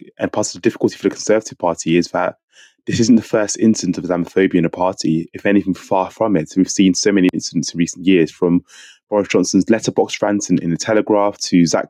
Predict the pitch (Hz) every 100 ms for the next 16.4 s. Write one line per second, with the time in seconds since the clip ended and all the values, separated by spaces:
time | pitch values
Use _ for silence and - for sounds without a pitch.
0 | - 101 95 - 92 - - 82 104 95
1 | 87 92 - - - 110 101 95 - -
2 | - - _ 110 135 139 - 135 113 -
3 | - 117 127 120 123 117 107 92 - 110
4 | 98 95 - _ _ _ _ _ 95 -
5 | 120 - 95 87 - 107 127 107 95 -
6 | 92 85 85 - 90 - - 85 - -
7 | 80 80 87 90 - 69 107 120 80 -
8 | 107 107 110 87 80 87 87 90 87 87
9 | 90 85 85 90 92 78 - 90 - 95
10 | - 87 76 92 85 85 - _ _ _
11 | _ 95 95 90 95 90 - 107 90 -
12 | 101 - 95 90 82 80 - _ _ _
13 | - 104 101 98 - 82 - - - 82
14 | 90 92 - 135 107 104 107 101 - 95
15 | 101 98 92 90 - 95 90 - 95 85
16 | 78 113 80 78